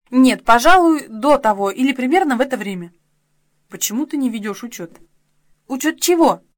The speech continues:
спросила Екатерина, снова направляясь к окну. «Духовных занятий. Составила бы график». «Зачем?» О, это бессмысленное «зачем». Как часто мне приходилось слышать его от Екатерины.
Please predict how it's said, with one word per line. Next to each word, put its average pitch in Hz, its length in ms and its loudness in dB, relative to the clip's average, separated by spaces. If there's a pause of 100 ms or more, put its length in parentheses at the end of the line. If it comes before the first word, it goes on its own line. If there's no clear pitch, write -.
(200)
спросила 196 460 -6
Екатерина, 220 560 -6
снова 220 300 -10
направляясь 190 500 -8
к - 80 -12
окну. 175 300 -16 (520)
«Духовных 226 540 -8
занятий. 277 600 -4 (200)
Составила 240 560 -2
бы 214 120 -10
график». 180 460 -4 (480)
«Зачем?» 269 640 0 (560)
О, 233 460 2
это 190 180 -8
бессмысленное 202 1000 -4
«зачем». 202 640 -4 (480)
Как 254 200 0
часто 277 320 0
мне 208 140 -10
приходилось 208 600 -6
слышать 311 400 -4
его 202 280 0
от 262 120 0
Екатерины. 220 720 -8